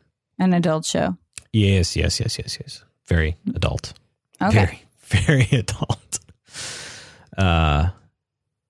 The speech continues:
Speaker 2: yeah, <laughs> I'm just thinking of a scene. Yes, very adult. <laughs>
Speaker 1: Just
Speaker 2: Uh,
Speaker 1: checking.
Speaker 2: but it's got, uh, Camille, uh, from Silicon Valley is in it.
Speaker 1: Mm-hmm.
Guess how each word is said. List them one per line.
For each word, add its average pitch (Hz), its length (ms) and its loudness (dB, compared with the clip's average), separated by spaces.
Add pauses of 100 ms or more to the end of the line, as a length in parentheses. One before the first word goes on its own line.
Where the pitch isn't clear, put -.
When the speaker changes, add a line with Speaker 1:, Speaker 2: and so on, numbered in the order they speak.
(160)
Speaker 2:
yeah, - 340 2
<laughs> - 40 4
I'm 123 80 2
just - 180 -2
thinking 113 380 2
of 107 80 6
a 123 80 6
scene. 101 300 2
Yes, 85 260 4
very - 240 2
adult. - 720 0
<laughs> 143 40 -8
Speaker 1:
Just 262 460 2
Speaker 2:
Uh, 165 560 2
Speaker 1:
checking. 90 380 0 (600)
Speaker 2:
but 113 240 4
it's 90 200 0
got, 101 240 2 (120)
uh, 92 580 4 (1120)
Camille, 95 520 2 (800)
uh, - 540 -8 (760)
from 80 540 -2 (760)
Silicon 80 420 0
Valley 80 360 0 (340)
is 87 160 -12
in 76 140 0
it. 80 80 0
Speaker 1:
Mm-hmm. 151 260 0